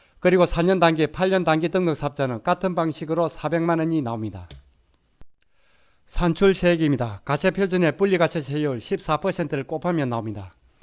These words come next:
일반 임대소득자는 가세표준 팔백만 원에 십사 퍼센트, 백십이만 원입니다. 사 년 단기, 팔 년 장기 사백만 원에 십사 퍼센트, 오십육만 원입니다.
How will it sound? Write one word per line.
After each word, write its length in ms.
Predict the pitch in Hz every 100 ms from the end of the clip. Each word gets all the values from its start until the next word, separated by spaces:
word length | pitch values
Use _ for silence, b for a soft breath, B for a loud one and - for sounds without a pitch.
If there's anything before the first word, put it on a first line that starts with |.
| b b b b b
일반 300 | 196 196 196
임대소득자는 720 | 170 175 180 175 165 156 131
가세표준 560 | 135 175 170 175 165
팔백만 480 | 156 185 185 175 151
원에 180 | 139 117
십사 360 | - 190 147 143
퍼센트, 560 | 160 143 131 113 104 -
백십이만 640 | 170 170 196 160 135 160 151
원입니다. 440 | 117 104 98 95 _ _ b b b b b b
사 200 | - 170
년 160 | 190 180
단기, 240 | 175 160
팔 180 | - 185
년 140 | 185
장기 280 | 156 151 143
사백만 480 | 120 165 165 175 175
원에 180 | 151 131
십사 360 | - 120 139
퍼센트, 420 | 135 160 143 117 110
오십육만 720 | 107 123 131 180 180 180 165
원입니다. 460 | 127 107 98 85